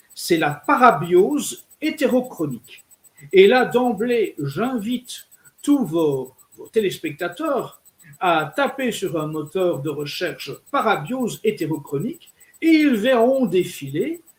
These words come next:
une série, euh, de, d'articles de médias mainstream qui vont donc bien, à ce moment-là, être, euh, en, en difficulté pour nier la réalité de la consommation de sang jeune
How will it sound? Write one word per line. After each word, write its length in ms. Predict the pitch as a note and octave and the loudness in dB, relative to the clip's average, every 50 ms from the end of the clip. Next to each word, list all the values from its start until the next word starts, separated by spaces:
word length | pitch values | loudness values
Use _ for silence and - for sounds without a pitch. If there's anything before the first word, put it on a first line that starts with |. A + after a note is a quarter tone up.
| - D3 - _ | -20 -20 -14 _
une 280 | - E4 F4 E4+ D#4+ C#4 | -4 -2 -2 0 -2 -2
série, 840 | - - - C4 B3+ A3+ G3+ G3+ A3 B3 B3 A#3 G#3+ F#3 D#3+ - - | -4 -4 -2 0 0 0 2 2 0 0 0 0 -2 -4 -6 -6 -2
euh, 260 | D#3+ D#3 D#3 D3+ D3 C#3 B2 | -2 0 0 -2 -4 -6 -4
de, 260 | C#3+ D#3+ D#3+ D3+ C#3+ | -2 0 0 0 0
d'articles 920 | C#3 C#3 - - - - - - C#4+ D4 D4 C#4+ - F3+ D#3+ D3 C3 B2+ - _ _ _ _ - | -2 -2 -4 -4 -6 -6 -6 -4 -2 -2 -2 -2 -6 -6 -4 -4 -4 -6 -10 _ _ _ _ -8
de 240 | D3 D3 C4 C#4+ D4 | -4 0 2 2 2
médias 720 | C#4 C4+ C4 A#3+ E3 D3+ E3+ F3 G#3 A3 G#3 F#3 D3+ C3+ C3+ | 2 2 0 -2 -2 -4 -4 0 4 4 6 4 4 2 -2
mainstream 880 | C#3+ D3+ D3+ D3+ D3+ D3 - - - G3 B3+ D4+ E4 E4+ D4+ A3+ - - _ _ _ _ _ | -4 -6 -6 -6 -8 -10 -12 -8 -6 -4 -4 -4 -2 -2 -4 -4 -4 -6 _ _ _ _ _
qui 140 | - C4 C4 | -4 -2 0
vont 200 | A3 C#4+ C#4+ C#4+ | 0 0 0 0
donc 280 | A#3+ C#4+ C#4 C4 A3 F#3 | 0 0 -2 -2 -2 -4
bien, 320 | G3+ B3 C#4 C#4 C4 - - | -4 -4 -2 0 -2 0 0
à 120 | A#3+ A#3 | 0 0
ce 80 | A#3 - - | 0 0 -2
moment-là, 540 | A3 G#3 G#3 A3 B3+ D4+ D#4 D#4 D#4 - - _ _ _ - - | -2 -2 0 -2 -2 -2 -2 -4 -6 -10 -18 _ _ _ -2 4
être, 340 | - A3 G#3 G3+ - - F#3 | 6 6 6 4 2 -4 -2
euh, 240 | F#3+ F3+ E3+ E3 E3 - - | 0 2 2 0 0 -2 -4
en, 680 | E3 D#3+ D#3+ D#3 D3+ D3 D3 C#3+ C#3+ C#3+ C#3+ C#3+ D3 - | -4 -4 -4 -4 -4 -4 -6 -6 -6 -8 -8 -10 -6 -6
en 100 | F#3 F3 | -6 -4
difficulté 880 | E3+ A3 G#3+ - B3 - - A3+ G#3+ G#3 - - E4+ F4+ F4+ F4+ F4+ _ _ - _ - | -4 -4 -6 -6 -8 -6 -4 -4 -4 -4 -4 -4 -2 -2 -2 -2 -6 _ _ -20 _ -2
pour 220 | A#3 G#3 G3 G3+ | 4 6 8 8
nier 680 | G#3 A3 B3 C4+ C#4 C4+ C#4 C#4 C4+ C4+ C#4+ D#4+ E4+ E4+ - _ _ _ | 8 8 4 2 2 0 -2 -2 -2 -2 -2 -4 -8 -10 -14 _ _ _
la 260 | - E3 F3+ F3+ F#3 E3+ | 0 2 2 4 4 2
réalité 640 | - D#3+ G#3+ B3 B3+ A#3+ A3 G#3+ - - B3 C4 | 2 2 4 4 4 4 2 -2 -6 -6 -8 -4
de 120 | A#3+ G#3 G3 | 0 0 2
la 140 | F3 F#3 F#3 | 2 0 -2
consommation 920 | - - D4 D4+ D4 - - - B3 A3 G#3+ G#3 - - - - B3 C4+ | -4 -4 -4 -2 -2 -4 -4 -4 -4 -4 -4 -4 -6 -6 -8 -8 -8 -6
de 120 | A3+ F#3 D#3+ | -6 -6 -6
sang 320 | C#3+ - - F3+ E3 D3 | -8 -8 -8 -8 -6 -6
jeune 420 | C#3 C#3+ D3+ D3+ F#3 A#3 B3+ C4 | -6 -6 -6 -4 -4 -4 -4 -6